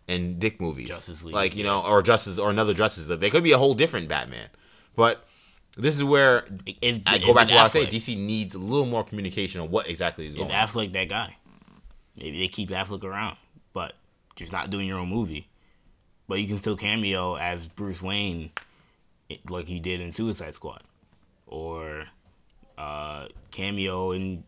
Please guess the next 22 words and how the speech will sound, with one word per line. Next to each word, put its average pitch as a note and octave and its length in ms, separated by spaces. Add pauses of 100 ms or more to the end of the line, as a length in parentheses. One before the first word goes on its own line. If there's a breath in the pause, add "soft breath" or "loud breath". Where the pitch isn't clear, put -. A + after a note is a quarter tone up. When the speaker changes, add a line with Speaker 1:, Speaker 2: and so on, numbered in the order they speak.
Speaker 2:
Nightwing, F#2+ 520
cameo F#2 460
in F#2+ 120
Batgirl, E2+ 580 (240 soft breath)
Speaker 1:
Right. C2 220 (460)
Speaker 2:
and E2+ 360
you F#2+ 60
can F2+ 100
still G2+ 220
be G2 140
our F2+ 120
Justice F2+ 360
League E2+ 160
Batman. D2+ 420 (1120)
I A#2 80
don't A2+ 100
know A2 80
if G2 80
I G2 60
wanna F2+ 180
see A2+ 180
that, D#2+ 260